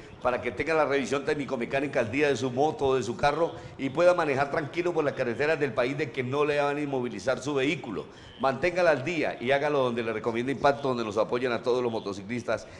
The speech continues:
en Revitec y también en Diagnostimotos. ¿Dónde queda Diagnostimotos, Daniela? Diagnostimotos queda en la calle sesenta y una, subiendo por la calle sesenta y una, cuadra y media antes de la Puerta del Sol. Allá también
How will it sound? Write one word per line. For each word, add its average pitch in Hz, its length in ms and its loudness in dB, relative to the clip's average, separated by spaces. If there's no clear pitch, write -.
en 156 240 -2
Revitec 139 680 0
y 143 60 -6
también 135 320 -2
en 143 120 -2
Diagnostimotos. 131 760 0
¿Dónde 170 200 0
queda 180 140 4
Diagnostimotos, 147 840 0
Daniela? 131 420 2
Diagnostimotos 143 720 2
queda 185 400 6
en 151 140 2
la 135 120 4
calle 170 260 4
sesenta 135 460 -2
y 147 100 2
una, 151 240 0
subiendo 180 560 2
por 160 140 4
la 139 80 2
calle 165 240 2
sesenta 135 400 2
y 131 40 4
una, 147 140 2
cuadra 156 300 4
y 151 80 0
media 156 280 4
antes 151 220 0
de 135 60 0
la 113 120 2
Puerta 127 280 0
del 123 160 2
Sol. 127 200 4
Allá 135 200 0
también 151 380 -2